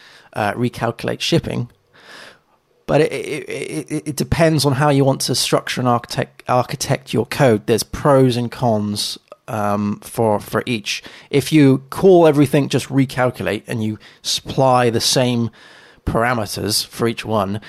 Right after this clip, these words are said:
then you, you, you've kind of bound yourself in. You've, you, you, it's not, there isn't much room for alteration there. Whereas if you've got recalculate tax, you could, uh, supply different arguments to that pro-,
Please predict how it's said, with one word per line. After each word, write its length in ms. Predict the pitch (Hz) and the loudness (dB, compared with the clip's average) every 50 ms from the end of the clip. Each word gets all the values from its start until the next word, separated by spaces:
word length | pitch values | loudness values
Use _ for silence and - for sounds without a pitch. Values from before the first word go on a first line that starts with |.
| - - - | -14 -8 -2
then 160 | 131 123 131 | 0 2 2
you, 140 | 135 127 - - | 2 0 -2 -6
you, 200 | - 170 139 123 - | -8 -6 -6 -6 -6
you've 200 | - 147 123 - | -4 -4 -4 -4
kind 360 | - - - 160 165 165 156 156 | -4 0 2 2 4 4 4 4
of 240 | 143 120 107 113 | 2 2 0 -2
bound 340 | - 135 131 139 139 135 135 | 0 2 2 2 2 2 2
yourself 440 | 127 120 - - 123 117 110 - - | 0 0 0 0 0 0 0 0 -2
in. 260 | 127 120 107 98 98 | -2 -2 -2 -2 -4
You've, 200 | 101 110 101 - - | -4 -6 -8 -8 -10
you, 200 | - 120 117 - | -10 -8 -8 -8
you, 200 | - 127 117 123 - - - - - _ - - _ - | -8 -8 -8 -8 -10 -14 -20 -20 -20 _ -20 -20 _ -16
it's 160 | - - - | -12 -6 -2
not, 260 | 147 139 135 - - | -2 -2 -2 -2 -4
there 160 | 143 135 127 143 | -4 0 2 2
isn't 220 | 143 120 123 - | 2 0 -2 -6
much 320 | 117 123 131 - - - | -6 -4 -4 -6 -6 -6
room 300 | 120 120 127 123 120 117 | -4 -2 -2 -2 -2 -2
for 240 | - - - 117 101 - _ _ _ - - - | -6 -6 -6 -6 -6 -6 _ _ _ -8 -2 0
alteration 640 | 127 127 120 - - 117 117 120 - - 117 92 | 0 0 0 0 0 0 0 0 0 -2 -6 -6
there. 220 | 95 92 92 104 117 | -4 -4 -4 -4 -2
Whereas 420 | 123 127 123 117 113 113 110 - | -2 0 2 2 2 0 -2 -4
if 140 | 131 - - | -6 -6 -6
you've 100 | 127 113 | -6 -2
got 180 | - 127 - - | -2 -2 -2 0
recalculate 680 | 127 131 131 - 135 135 127 123 - - 113 107 - - | -2 -2 -2 -2 -2 -2 -2 -2 -2 -4 -6 -4 -6 -4
tax, 520 | - 165 135 110 - - - - - - - - - - - - - - - - _ | -2 0 0 0 -2 -4 -6 -10 -10 -10 -12 -18 -20 -20 -20 -20 -20 -20 -20 -16 _
you 160 | - 127 127 | -2 0 0
could, 340 | 120 - - 131 120 113 - - _ - | 0 2 2 2 2 0 -2 -6 _ -2
uh, 480 | 120 113 110 113 113 113 113 113 - | 0 2 4 4 4 2 2 0 -2
supply 460 | - - - - - 156 147 135 135 | -2 -4 -4 -2 0 2 4 4 4
different 300 | 131 147 - - 113 - | 2 2 0 -2 -2 0
arguments 400 | 127 143 139 - 170 165 151 - | 0 0 0 2 0 0 0 -2
to 140 | - - 147 | -4 -4 -2
that 160 | 156 147 - | -2 -2 -2
pro-, 200 | - - 156 - | -4 -6 -8 -8